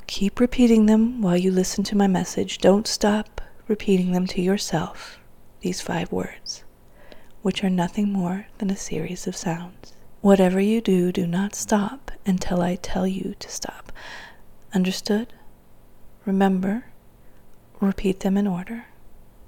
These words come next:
Keep repeating them, no matter what I say, until I tell you to stop. Keep repeating them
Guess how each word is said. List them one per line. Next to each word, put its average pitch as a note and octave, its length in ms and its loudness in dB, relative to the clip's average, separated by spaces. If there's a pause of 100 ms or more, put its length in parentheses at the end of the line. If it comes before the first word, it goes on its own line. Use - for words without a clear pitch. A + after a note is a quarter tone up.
(4000)
Keep - 260 -2
repeating A3 420 2
them, G#3 300 2 (260)
no G3+ 80 0
matter F3 300 0
what F3 160 2
I F#3+ 120 0
say, G3+ 460 0
until G3 340 -4
I F#3 120 -4
tell G3+ 240 -6
you G#3 100 -4
to G#3+ 100 -6
stop. - 460 -10 (720)
Keep - 220 -6
repeating G3+ 440 0
them G3 300 -2